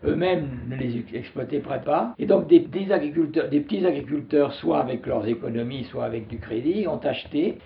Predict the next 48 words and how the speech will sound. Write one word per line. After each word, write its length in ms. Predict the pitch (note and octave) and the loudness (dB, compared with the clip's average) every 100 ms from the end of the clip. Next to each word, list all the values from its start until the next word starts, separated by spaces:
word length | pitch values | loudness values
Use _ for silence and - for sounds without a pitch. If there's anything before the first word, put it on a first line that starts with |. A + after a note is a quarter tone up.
| - | -4
Et 60 | D3 | 4
donc 340 | G3+ G3+ - | 4 4 -4
progressivement, 1000 | A#3+ C4+ A3+ F3 - E3+ E3 F#3 B3 - | 0 2 4 2 2 -4 -2 0 0 -2
le 160 | D#3+ F3+ | 0 0
noyau 540 | F3 E3 F3+ A3+ D4 | 2 4 6 6 6
de 180 | A3+ E3 | 2 2
départ 580 | D3 C#3+ - A#3 B3 A#3+ - - | 2 0 0 0 0 -2 -6 2
s'est, 180 | F3 - F3 | 2 2 -2
s'est 140 | - - | -2 0
étendu. 560 | F3 G3+ F3+ D#3+ D#3+ D#3+ | 2 4 4 2 0 -2
Et 140 | D3+ | -4
on, 80 | C#3 C3+ C#3 | -4 -2 -4
on 40 | C#3 | -6
est 140 | C3+ D3+ | -6 -4
arrivé 520 | C3+ C#3 E3 G#3+ G3 | -4 0 4 6 6
à 300 | D3+ C#3+ C3 | 4 0 -4
de 300 | C3 A2+ A#2+ | -6 -6 -4
mille 220 | B2+ D3 | -2 -2
cinq 180 | D3 B2+ | -2 -4
cents 240 | C#3+ C#3 | -4 -4
hectares 460 | C#3 - D3 C#3 C3+ | -4 -4 -4 -4 -4
au 40 | C3 | -6
départ 460 | B2 - E3+ - | -8 -6 -4 -2
à 280 | C3+ B2+ A#2+ - | -2 -2 -4 -8
maintenant, 400 | B2+ - - F#3+ | -8 -6 -4 -2
il 140 | D#3+ B2+ | 0 0
y 60 | |
a, 220 | C#3+ E3 | 0 0
euh, 300 | E3 C3 A#2 | -2 -2 -4
dans 140 | A#2 A#2 | -4 -4
la 120 | A#2+ | -4
région 340 | B2 A#2 E3+ | -6 -4 -4
vingt-cinq 380 | D3 C#3+ B2 C#3+ | -2 -4 -4 -6
mille 240 | D#3 E3+ D3 | -2 -2 -2
hectares. 480 | D3 - - - - | -8 -8 -8 -10 -6
En 120 | B2+ A#2 | -2 0
gros, 220 | D#3 D#3+ | 4 4
vingt-cinq 360 | D#3 B2 D3 | 4 -2 -4
mille 180 | C#3+ C#3 | -4 -4
hectares 520 | A#2+ - D3+ F#3 - A#2 | -4 -4 -4 -2 -4 0
de, 220 | D3 C3+ - - | 2 2 -4 -8
de 80 | C3+ | -8
serres. 420 | - - C3 B2+ | -2 0 0 -4
Donc 160 | - - | -10 -6
tu 100 | D3+ | 0
vois 180 | F3 F3+ | 6 8
le 120 | E3+ | 8
bond, 440 | C#3 F3+ F3+ C#3 | 8 8 8 4